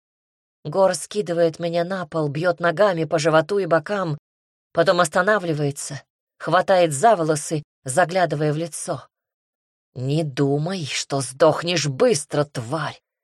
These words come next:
Я с тобой еще не закончил!» «Ратмир тебя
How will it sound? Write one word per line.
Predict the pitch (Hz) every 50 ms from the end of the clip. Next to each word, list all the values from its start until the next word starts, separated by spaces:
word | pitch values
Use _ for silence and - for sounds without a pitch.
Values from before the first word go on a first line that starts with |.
| _ _ -
Я | - 127 123 127 139 135 135
с | 127 - -
тобой | - 185 165 170 165 170 160 143 131
еще | 117 127 151 147 - - - 147
не | 143 143 151 156
закончил!» | 147 180 180 - - 180 170 151 143 139 - - - 226 165 127 - _ _ _ _ _ _ _ _ _ _ _ _ _ _ _ _ _
«Ратмир | 170 170 170 165 156 - 175 180 185 190 180 156
тебя | - - - 156 143 135 127 135 -